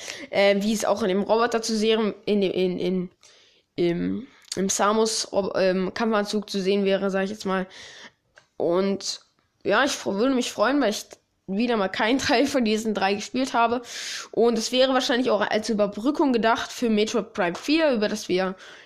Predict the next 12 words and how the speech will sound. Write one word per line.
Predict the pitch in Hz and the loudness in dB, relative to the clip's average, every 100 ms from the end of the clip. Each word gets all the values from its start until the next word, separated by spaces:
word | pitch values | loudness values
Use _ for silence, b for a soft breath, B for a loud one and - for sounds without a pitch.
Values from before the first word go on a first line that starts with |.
| - | -2
letzte | 277 277 226 | -2 0 -2
Woche | 226 | -2
schon | - 240 | -2 0
geredet | 208 202 220 220 | 2 4 2 2
haben. | 233 208 208 214 - - b b b b _ - - | 2 2 4 0 -2 -8 b b b b _ -12 -2
Und, | 285 302 - B B B B B B | 0 0 -2 B B B B B B
naja, | 254 240 180 | 0 2 2
ich | 214 | 0
würde | 214 | 0
mich | 220 214 | -2 -2
definitiv | 208 202 190 185 - | -2 -2 -4 -8 -10
freuen. | - 156 190 262 | -4 0 2 2